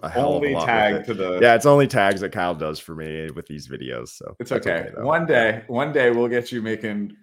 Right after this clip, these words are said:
Speaker 2: popular reels for fitness.
Speaker 1: <clears throat> That's right.
Speaker 2: Um, so
Speaker 1: So
Speaker 2: we're
Speaker 1: with
Speaker 2: at
Speaker 1: this, I, I think right now, I think that's pretty much it with everything that we kind of wanted to discuss. I, I know we're just, like, tip of the iceberg with all of this information, but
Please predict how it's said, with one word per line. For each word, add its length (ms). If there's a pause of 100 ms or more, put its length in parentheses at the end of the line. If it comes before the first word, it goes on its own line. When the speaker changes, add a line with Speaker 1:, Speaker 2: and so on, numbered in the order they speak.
(140)
Speaker 2:
popular 320
reels 240
for 140
fitness. 400 (240)
Speaker 1:
<clears throat> 200
That's 180
right. 240
Speaker 2:
Um, 80 (1120)
so 140
Speaker 1:
So 140
Speaker 2:
we're 180
Speaker 1:
with 80
Speaker 2:
at 200
Speaker 1:
this, 260 (360)
I, 80 (120)
I 100
think 420 (240)
right 320
now, 500
I 160
think 180
that's 180
pretty 220
much 300
it 220
with 180
everything 460
that 140
we 120
kind 280
of 80
wanted 340
to 100
discuss. 500
I, 160
I 80
know 200
we're 160
just, 280
like, 260
tip 160
of 60
the 140
iceberg 480
with 120
all 200
of 100
this 200
information, 760
but 220